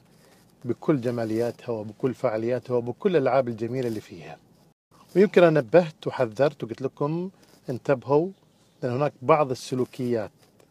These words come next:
في يوم النساء مرفوضة وحتى لا يجوز شرعًا. وبعد ما طرحت هذا الموضوع كثير دخلوا لي على الخاص وسألوني شو الموضوع،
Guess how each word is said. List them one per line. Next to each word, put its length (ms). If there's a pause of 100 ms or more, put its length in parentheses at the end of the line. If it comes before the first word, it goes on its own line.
(300)
في 120
يوم 180
النساء 600 (560)
مرفوضة 640 (580)
وحتى 340
لا 100
يجوز 200
شرعًا. 280 (760)
وبعد 260
ما 80
طرحت 260
هذا 120
الموضوع 480
كثير 260
دخلوا 320
لي 80
على 100
الخاص 360
وسألوني 420
شو 140
الموضوع، 460